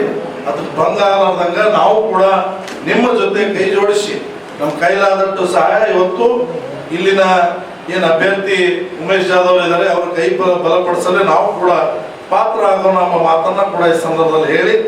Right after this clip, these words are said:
ಬಹಳಷ್ಟು ವಿಚಾರಗಳು ತಮಗೆಲ್ಲರಿಗೂ ಗೊತ್ತಿದೆ. ದೇವೇಗೌಡರಾಗ್ಲಿ,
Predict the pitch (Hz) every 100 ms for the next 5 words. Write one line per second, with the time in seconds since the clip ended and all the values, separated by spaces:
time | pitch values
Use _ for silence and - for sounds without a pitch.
0 | - - - - - - - - 202 220
1 | 220 220 208 208 202 202 202 196 190 190
2 | 170 185 202 196 180 180 185 185 208 -
3 | - - - - - - - - - 151
4 | 180 196 214 208 202 202 202 208